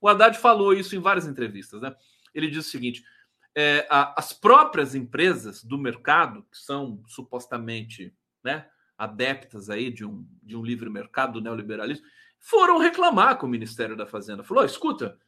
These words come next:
esse cara não paga imposto, como é que eu posso concorrer com ele?" Né? É, foram reclamar, tavam esperando uma resposta, tavam esperando uma resposta. E o Haddad aqui respondeu. Então, veja, esse,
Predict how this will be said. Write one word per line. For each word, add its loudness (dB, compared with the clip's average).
esse -2
cara 6
não -2
paga 6
imposto, 0
como -10
é -6
que -8
eu -2
posso -2
concorrer -4
com -8
ele?" -6
Né? -2
É, 0
foram 2
reclamar, -2
tavam 6
esperando -6
uma -4
resposta, -4
tavam -6
esperando -10
uma -8
resposta. -8
E -10
o 2
Haddad 0
aqui -12
respondeu. -6
Então, -4
veja, -2
esse, -4